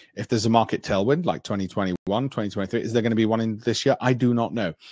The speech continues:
High Sortino, high alpha stocks are the reasons that I've mentioned. I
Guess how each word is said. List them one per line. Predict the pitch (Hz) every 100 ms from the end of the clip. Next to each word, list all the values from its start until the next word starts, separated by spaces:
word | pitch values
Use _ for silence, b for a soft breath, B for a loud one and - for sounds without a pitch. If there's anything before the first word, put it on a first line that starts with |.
| B B
High | - - 151 160
Sortino, | 156 - 139 - 123 117 117
high | - 104
alpha | 95 92 104
stocks | - 104 80 -
are |
the | 95
reasons | 90 92 92 92 101 - -
that | 92
I've | 82 87 90 -
mentioned. | 147 180 - - - B B B B B -
I | 156